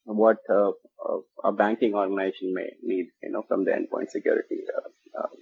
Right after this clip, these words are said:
capability standpoint. Uh, however, uh, keeping the threat, the standard threat landscape in mind, uh, we should, uh, ensure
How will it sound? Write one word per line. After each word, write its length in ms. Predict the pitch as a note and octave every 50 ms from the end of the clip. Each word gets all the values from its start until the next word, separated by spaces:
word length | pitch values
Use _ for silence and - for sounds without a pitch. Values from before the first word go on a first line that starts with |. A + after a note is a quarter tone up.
| _ _ _ _ _ - _ -
capability 560 | - F#2 - F#2 F2+ F2+ F2+ F2 - - F2+ - -
standpoint. 480 | - - - - - - - - - - _ _ _ _ _ _ _ _ _ - _ _ - -
Uh, 200 | - D2 B1+ C2+
however, 540 | - - A2+ A2 A2 A2+ G#2+ C#3+ E3+ G#3 B3 - -
uh, 260 | - - F#2+ G2+ G2 - - -
keeping 440 | B2 A#2+ A2+ - C#3+ C#3+ C#3+ C#3 C3+
the 140 | C#3 C3
threat, 280 | B2+ - A#2 A2 A2 - - _ _ _ _ -
the 720 | - C#2+ D#2 - - - - - - - - G#2+ A#2 A2+
standard 420 | - G2 G2 G#2+ A#2 A#2 A#2 -
threat 180 | A2 G2+ G2 A2
landscape 460 | A2 A2 A2+ A2+ _ - A#2+ A2+ A#2+
in 180 | A2+ - A2+
mind, 300 | A#2 A2+ G#2+ A2 A#2 A#2+ - -
uh, 200 | B2 A#2+ B2+ A#2+ A#2 - _ _ _ -
we 120 | A2 A2 A2+ - -
should, 180 | - A#2 A2+ A2+ _ - _ _ _ _ _ _ _ -
uh, 120 | - - - - - _ _ _ _ _ -
ensure 640 | - G#2+ G#2+ A2+ A2+ - - C3 A2 F#2 A#1+ -